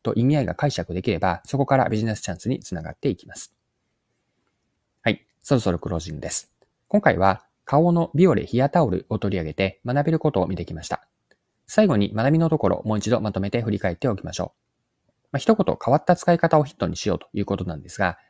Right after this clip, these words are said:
自分たちから見た想定外のお客さんの使い方にはヒントがあると。これを学びと捉えました。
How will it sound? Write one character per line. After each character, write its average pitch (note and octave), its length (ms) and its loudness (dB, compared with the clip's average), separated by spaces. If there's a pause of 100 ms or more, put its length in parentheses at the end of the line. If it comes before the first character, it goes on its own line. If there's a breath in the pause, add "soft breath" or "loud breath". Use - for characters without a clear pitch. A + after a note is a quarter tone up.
(120)
自 D#3 120 -2
分 A3+ 120 2
た G#3+ 100 2
ち - 80 -14
か E2+ 100 -2
ら D#2 60 -2
見 D#2+ 100 -6
た F2 260 2
想 F3+ 200 0
定 - 160 2
外 G2 120 0
の D2 120 -6
お - 20 -14
客 - 180 -6
さ G#2 120 -4
ん G#2 60 0
の G2+ 100 -2
使 - 180 -4
い G2+ 60 0
方 G2 180 -4
に D2+ 100 -10
は F#2 180 -2
ヒ G#3 80 4
ン G3+ 40 2
ト E2+ 120 -4
が D#2+ 100 -4
あ D2 40 -2
る - 80 -10
と。 - 80 -20 (460)
こ - 120 -2
れ E3+ 60 4
を E3 60 4
学 D#3 180 4
び D3 80 4
と - 120 2
捉 D#2 180 -6
え D#2+ 40 -6
ま D#2+ 120 -8
し - 60 -8
た。 - 140 -10